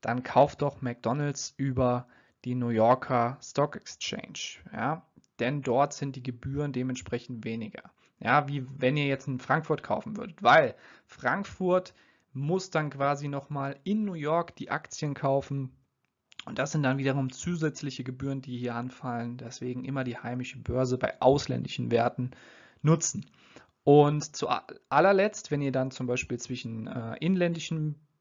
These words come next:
äh, Börsen unterscheiden müsst, dann schaut doch bitte immer auf den Spread. Der Spread ist der Unterschied zwischen An- und Verkauf, also wie hoch quasi die Gebühren sind. Ja. Wenn das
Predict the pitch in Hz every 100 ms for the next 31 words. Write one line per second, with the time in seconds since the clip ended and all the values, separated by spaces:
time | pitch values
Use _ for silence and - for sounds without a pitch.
0 | _ _ 135 131 131 135 135 135 151 151
1 | 151 147 127 - 127 143 160 147 143 165
2 | 208 - - - - - - _ - 120
3 | 160 165 - - - 120 131 - 156 156
4 | 156 156 156 - 156 165 - 139 - 143
5 | 135 - - 127 139 - - _ _ _
6 | 123 120 - 131 170 156 - 131 143 160
7 | 151 151 - 127 - - 127 147 139 -
8 | 131 147 - 185 190 185 127 127 131 139
9 | 139 - 131 123 123 117 120 120 127 127
10 | 117 110 - - - - 143 - - -
11 | - - _ 127 139 135 -